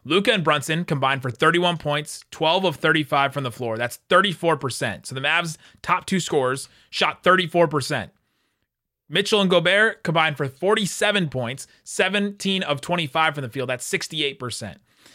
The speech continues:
If the two duo, if the star duo of the one team shoots twice as good <laughs> as the duo from the other team, you're usually not gonna win these games. So it's a testament to the rest of this group that the Mavericks were even in this game. It's a testament to Dwight Powell, twenty-two points,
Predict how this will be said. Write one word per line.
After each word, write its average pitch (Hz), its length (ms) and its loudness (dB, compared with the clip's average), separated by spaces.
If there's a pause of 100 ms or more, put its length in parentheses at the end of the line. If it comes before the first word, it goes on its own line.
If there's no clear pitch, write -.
(140)
If 180 180 -2
the 190 100 2
two 269 420 0
duo, 202 440 2
if 185 120 0
the 170 180 2
star 240 360 4
duo 226 340 4
of 185 100 2
the 170 80 2
one 214 240 2
team 208 340 0
shoots - 320 -2
twice 240 460 4
as 180 140 -4
good 196 240 4
<laughs> 202 100 0
as 151 160 -4
the 175 80 2
duo 180 380 2
from 170 240 2
the 156 140 -2
other 185 220 2
team, 208 340 0 (200)
you're 156 140 -4
usually 202 280 0
not 156 180 2
gonna 143 120 2
win 147 180 0
these 131 180 -2
games. 131 280 -2
So 160 120 2
it's 160 80 0
a 156 60 -2
testament 185 600 0 (320)
to 214 140 2
the 185 120 4
rest 196 320 2
of 170 200 2 (100)
this 147 280 -2
group 135 480 -2 (440)
that 180 80 -4
the 180 80 0
Mavericks 190 320 2
were 208 60 2
even 190 220 0
in 208 200 -2
this 269 180 0
game. 113 260 -4
It's 127 120 -8
a 139 40 -8
testament 185 380 -2
to 165 100 -2
Dwight 175 300 0
Powell, 196 260 4
twenty-two 175 420 -2
points, 180 360 -2